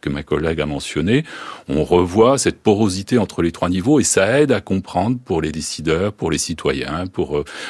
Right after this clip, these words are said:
les entrepreneurs, pour les collectivités, pour, euh, les élus. Ça leur, ça les aide à comprendre qu'on n'est pas face à une collection d'espèces qu'il faudrait certes conserver pour des raisons éthiques ou fonctionnelles,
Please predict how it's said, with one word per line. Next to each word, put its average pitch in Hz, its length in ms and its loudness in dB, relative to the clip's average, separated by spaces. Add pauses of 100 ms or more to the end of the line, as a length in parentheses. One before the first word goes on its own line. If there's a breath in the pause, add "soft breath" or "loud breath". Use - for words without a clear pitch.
(120)
les 67 140 -6
entrepreneurs, 76 800 -4
pour 71 180 -8
les 71 120 -6
collectivités, 71 920 -4
pour, 82 260 0
euh, 73 120 0
les 76 240 -2
élus. 78 220 0
Ça - 160 2
leur, 90 280 2 (140)
ça - 160 2
les 90 220 4
aide 135 120 4
à 98 60 4
comprendre 117 500 0 (340 loud breath)
qu'on 92 140 0
n'est 104 140 4
pas 117 240 0
face 131 480 2
à 80 240 0
une 87 140 0
collection 104 500 0
d'espèces 98 580 0
qu'il - 180 -14
faudrait 78 300 -2
certes 76 540 -4
conserver 71 680 -6
pour - 200 -16
des 65 120 -10
raisons 78 560 -6
éthiques 76 480 -10
ou 71 60 -12
fonctionnelles, 90 560 0